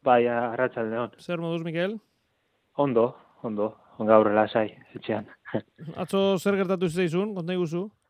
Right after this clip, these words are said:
Speaker 1: Bueno, ba, ikusi izana, ez? Eh, golpe txar bat hartu nuen atzamarrian, eh, pelotak, eh, espero baino bote txikia egin zauen, da puntakin eman nion, da, bueno, mina momentuan, ba, mina nabaritu nuen,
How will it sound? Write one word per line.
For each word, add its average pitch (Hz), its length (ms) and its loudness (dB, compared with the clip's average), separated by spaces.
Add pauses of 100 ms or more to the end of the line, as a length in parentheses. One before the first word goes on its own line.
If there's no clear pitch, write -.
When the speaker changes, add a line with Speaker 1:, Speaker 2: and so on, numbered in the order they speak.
(680)
Speaker 1:
Bueno, 120 300 -2 (100)
ba, 110 240 -12
ikusi 110 320 -18
izana, 110 380 -8
ez? 131 100 -8
Eh, 110 320 -2
golpe 120 320 4 (300)
txar 123 180 2
bat 117 240 0
hartu 127 240 -8
nuen 120 240 -4
atzamarrian, 127 720 2
eh, 120 240 -6 (640)
pelotak, 117 480 4
eh, 117 300 6
espero 117 260 4
baino 117 240 2
bote 120 220 2 (260)
txikia 123 320 2
egin 120 160 0
zauen, 131 400 2
da 101 80 0
puntakin 110 560 0
eman 113 240 -2
nion, 131 240 -4
da, 101 160 -10
bueno, 107 220 -16 (500)
mina 110 640 -2
momentuan, 113 680 2
ba, 110 80 -6 (240)
mina 117 320 -2
nabaritu 117 480 2
nuen, 135 300 -2